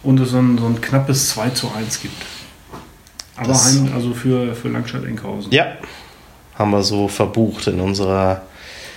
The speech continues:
Speaker 2: Statistik. Äh,
Speaker 1: Ja.
Speaker 2: dann die nächste Partie. Grün-Weiß Allagen gegen den F C Neheim Erlenbruch. Grün-Weiß Allagen, wie gerade besprochen, noch ohne Punkt und jegliches Tor. Ähm,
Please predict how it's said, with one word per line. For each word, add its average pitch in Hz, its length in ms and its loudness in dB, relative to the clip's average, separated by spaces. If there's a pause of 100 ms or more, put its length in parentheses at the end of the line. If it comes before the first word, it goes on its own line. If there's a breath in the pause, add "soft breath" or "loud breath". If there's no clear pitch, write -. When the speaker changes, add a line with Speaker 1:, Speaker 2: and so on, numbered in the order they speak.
(160 loud breath)
Speaker 2:
Statistik. - 960 0
Äh, - 80 -6
Speaker 1:
Ja. 98 400 0 (680)
Speaker 2:
dann 117 360 0 (400)
die 113 80 0
nächste 123 320 4
Partie. 98 440 -2
Grün-Weiß 131 640 4
Allagen 95 560 2
gegen 101 160 0
den 107 100 2
F - 140 -2
C - 140 2
Neheim 104 260 4
Erlenbruch. 101 560 0 (680 loud breath)
Grün-Weiß 107 400 4
Allagen, 107 400 4
wie 107 340 -2
gerade 107 300 4
besprochen, 110 520 2
noch 104 420 0
ohne 147 220 4
Punkt 151 360 0
und 120 120 2
jegliches 127 540 2
Tor. 127 420 2 (840 loud breath)
Ähm, 104 480 2